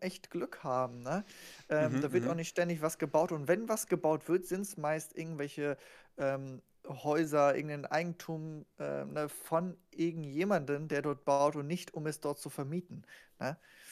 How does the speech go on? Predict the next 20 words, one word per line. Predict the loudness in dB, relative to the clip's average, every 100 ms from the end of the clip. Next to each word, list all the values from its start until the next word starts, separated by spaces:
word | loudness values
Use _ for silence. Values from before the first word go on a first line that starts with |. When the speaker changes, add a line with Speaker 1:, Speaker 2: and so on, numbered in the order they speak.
| -12
Speaker 1:
Ich | -10 -2
denk, | -2 6
da | 6
ist, | 6 0 -4 -4 -2
ähm, | 0 0 -2 -8 -6
der | -6
Vorteil | 4 4 4 0 0
sind | -4
die | -8
Preise, | -8 2 4 4 2 2 2
aber | 2 0 0
eben, | -4 -6 -12 -14 -18 _ _ _ _ _ _ -8
Speaker 2:
Ja. | -2 0
Speaker 1:
ja, | 0
die, | -2 -4 -6
die, | -6 -6 -8 -14 _ _
also | -6 -4 -4 -8 -20 _
die | -6
Anzahl | -4 -4 -6 -4
an | -6 -6